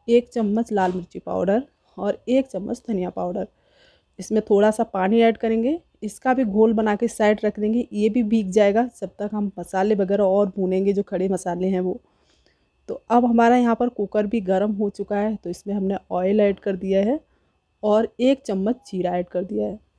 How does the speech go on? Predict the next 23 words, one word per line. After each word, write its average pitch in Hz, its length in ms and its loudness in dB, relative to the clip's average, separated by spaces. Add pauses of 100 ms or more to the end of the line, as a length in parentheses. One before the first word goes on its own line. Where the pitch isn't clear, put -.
(420)
जीरा 190 320 0
भुन 208 320 0
गया 233 180 6
है 277 260 0 (380)
तो 196 80 -8
दो 185 200 -6
से 196 140 -10
तीन 190 220 -6
तेज़पात 202 600 0
ऐड 240 180 4
किए 240 260 0
हैं। 294 180 -2 (680)
उसके 240 280 -4
बाद 214 360 2
मैंने 226 220 2
यहाँ 208 240 0
पर 190 100 -2 (140)
एक 196 240 -2
बड़ी 180 200 -2
प्याज 202 540 0
कट 233 220 -2
की 240 160 -4
थी 320 320 -4